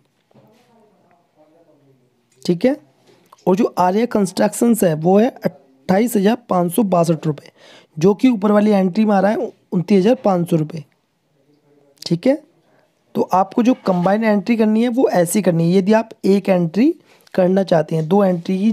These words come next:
जगह पर यदि आप एक entry करना चाहते हैं तो आप combined entry कर सकते हैं। और guys, इसके बाद जो होगी वो होगी received entry। Guys, received entry में जैसे कि हमारा cash या बैंक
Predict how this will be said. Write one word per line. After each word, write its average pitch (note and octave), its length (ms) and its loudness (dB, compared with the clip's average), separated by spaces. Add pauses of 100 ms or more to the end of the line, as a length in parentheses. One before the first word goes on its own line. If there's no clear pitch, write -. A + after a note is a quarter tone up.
(100)
जगह E3+ 360 0
पर G3 260 -4
यदि F3 280 0
आप F3 180 -2
एक E3 220 -4
entry G3 240 -2
करना G#3 240 0
चाहते F#3 340 -2
हैं G3+ 140 -4 (540)
तो E3+ 60 2
आप F#3+ 320 0 (840)
combined F#3+ 380 0
entry G3 440 2 (120)
कर F3 120 2
सकते F3 360 -2
हैं। C#3+ 140 -4 (760)
और - 140 -16
guys, F#3+ 240 0
इसके G#3+ 300 0
बाद F3 240 -2
जो F#3+ 140 4
होगी E3+ 280 2
वो F3+ 220 2
होगी E3+ 240 2
received G3+ 560 0
entry। D3+ 380 -2 (1000)
Guys, F#3+ 240 0
received F3 460 0
entry G3+ 340 2
में A#3 220 0 (640)
जैसे F3 280 0
कि A3+ 100 2
हमारा G#3+ 240 0 (140)
cash G#3 320 0
या A3 100 2
बैंक F#3+ 320 -2